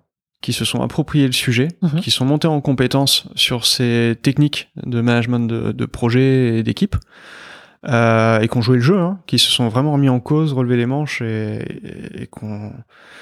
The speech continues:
Speaker 1: qui ont été, à mon avis, euh, sécurisés et confortés par, euh, par, par Georges, qui a mis ça en place et qui a montré, euh, qui a montré l'exemple. Euh, les gens maintenant de l'industrie qu'on recrute, c'est grâce à la levée de fonds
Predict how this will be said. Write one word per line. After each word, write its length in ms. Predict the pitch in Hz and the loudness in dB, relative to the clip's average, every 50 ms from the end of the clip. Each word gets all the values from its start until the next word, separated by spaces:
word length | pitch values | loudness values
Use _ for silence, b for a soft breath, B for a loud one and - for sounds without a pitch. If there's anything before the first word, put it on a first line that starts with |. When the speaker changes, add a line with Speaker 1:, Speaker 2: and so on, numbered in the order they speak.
| B B B B B B B B B _ - | B B B B B B B B B _ -4
Speaker 1:
qui 80 | - | -2
ont 40 | 127 | 0
été, 160 | 127 - - | 0 2 2
à 80 | 143 139 | 2 2
mon 120 | 135 131 | 2 2
avis, 200 | 131 139 156 156 | 2 4 4 4
euh, 720 | 143 131 127 123 120 120 120 120 120 120 120 120 120 120 117 | 4 4 4 4 4 2 2 2 2 2 2 2 2 0 0
sécurisés 960 | - - - - 147 139 - - 151 139 139 135 131 131 143 147 147 151 151 | -2 0 0 0 0 0 0 -2 0 2 2 4 4 4 4 4 4 4 2
et 60 | 139 | 2
confortés 460 | - 131 117 - 123 110 - 151 151 | 0 -2 -2 -2 -4 -2 0 0 0
par, 200 | 143 139 123 113 | 2 2 2 2
euh, 600 | 117 113 113 113 113 110 113 110 110 113 117 120 | 2 2 2 2 2 2 2 2 2 0 0 -2
par, 360 | 120 - 120 113 107 110 117 | -4 -4 -2 -2 -2 -4 -4
par 180 | - 113 110 113 | -2 -2 -2 2
Georges, 300 | 113 147 156 151 131 113 - - | 2 2 2 2 0 -4 -6 -6
qui 80 | - | -4
a 40 | 117 | -2
mis 60 | 113 | 0
ça 120 | - - 110 | 0 -2 -2
en 100 | 110 107 | -2 -2
place 300 | - 135 143 139 - - | 0 0 0 0 0 -2
et 20 | |
qui 80 | - 110 | -2 -2
a 40 | |
montré, 300 | 107 110 110 - 123 117 | -2 -4 -4 -4 -4 -4
euh, 200 | 113 113 120 117 | -2 -2 -4 -4
qui 100 | 113 - | -4 -4
a 60 | 113 110 | -4 -4
montré 240 | 110 110 - 120 | -4 -4 -4 -4
l'exemple. 380 | 113 113 117 160 214 233 - - _ B B B B B B B B B B B B B B B B B _ - | -4 0 0 0 0 0 -4 -10 _ B B B B B B B B B B B B B B B B B _ -2
Euh, 640 | 123 123 120 117 113 113 113 113 113 117 113 - - - - 214 220 - _ | 0 2 2 2 2 2 2 2 2 2 0 0 -2 -6 -8 -12 -18 -12 _
les 140 | 127 123 120 | -2 0 2
gens 160 | 117 160 175 | 2 2 2
maintenant 260 | 170 156 151 160 165 | 2 2 2 2 2
de 100 | 151 135 | 2 2
l'industrie 540 | 131 131 127 127 127 131 - - - 156 151 | 2 2 2 2 0 0 -2 -2 0 -2 -2
qu'on 220 | 143 - 127 113 117 | -2 -4 -4 -4 -4
recrute, 340 | 117 - - 180 202 202 | -4 -2 0 0 0 0
c'est 200 | - - - 123 110 | -2 -2 -2 0 0
grâce 240 | 123 127 143 - 151 | 2 0 2 2 2
à 60 | 127 | 2
la 60 | 127 | 4
levée 220 | 127 123 120 120 | 4 4 4 2
de 60 | 117 - | 2 0
fonds 160 | - 196 | -2 -2